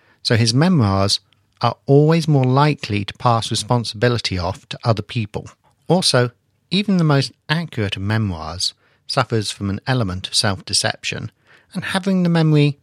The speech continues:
play tricks. Over time, a half-remembered conversation can morph into a, "I definitely said that to him." I've read some interesting pieces that hold that Napoleon was indeed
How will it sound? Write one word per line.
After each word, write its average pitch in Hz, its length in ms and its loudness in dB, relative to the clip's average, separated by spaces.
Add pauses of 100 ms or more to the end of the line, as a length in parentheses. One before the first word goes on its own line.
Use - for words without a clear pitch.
play 147 220 -2 (140)
tricks. - 520 -2 (500)
Over 262 220 -2
time, 101 600 2 (200)
a - 60 -12
half-remembered 127 840 0
conversation 101 880 0 (480)
can 143 240 2
morph 147 280 4
into 131 360 4
a, 123 200 2 (680)
"I - 100 -8 (180)
definitely 147 520 -2
said 120 260 2
that - 280 -10
to 92 160 -8
him." 85 300 -12 (480)
I've 135 180 2
read 247 180 -2
some 147 220 0
interesting 110 540 2
pieces 104 520 -4 (500)
that 135 200 0
hold 165 380 2
that - 160 -12
Napoleon 117 560 0
was 143 240 -2
indeed 143 640 0